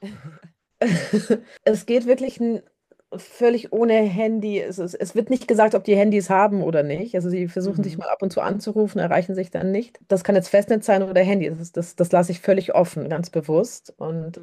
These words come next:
Speaker 2: wie sie sich erreichen, lasse ich auch offen. Sie treffen sich halt im, in ihrem, in ihrer Stadt. Sie treffen sich halt draußen.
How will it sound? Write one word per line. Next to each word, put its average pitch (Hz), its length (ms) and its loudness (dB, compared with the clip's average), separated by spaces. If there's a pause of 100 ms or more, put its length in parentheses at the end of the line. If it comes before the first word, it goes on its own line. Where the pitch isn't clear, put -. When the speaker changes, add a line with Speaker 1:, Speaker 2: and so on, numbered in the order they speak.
(120)
Speaker 2:
wie 165 160 0
sie 175 140 0
sich 180 180 0
erreichen, 165 460 2
lasse 175 200 -2
ich - 120 -10
auch - 160 -2
offen. 180 220 -4
Sie 190 120 -2
treffen 202 320 -2
sich 180 200 -8
halt 180 140 -4
im, 190 280 -2 (1040)
in 202 180 2
ihrem, 196 640 2 (840)
in 208 140 0
ihrer 196 200 4
Stadt. 175 340 -2
Sie - 180 -12
treffen 185 280 0
sich 185 160 -4
halt 175 180 0
draußen. 208 540 2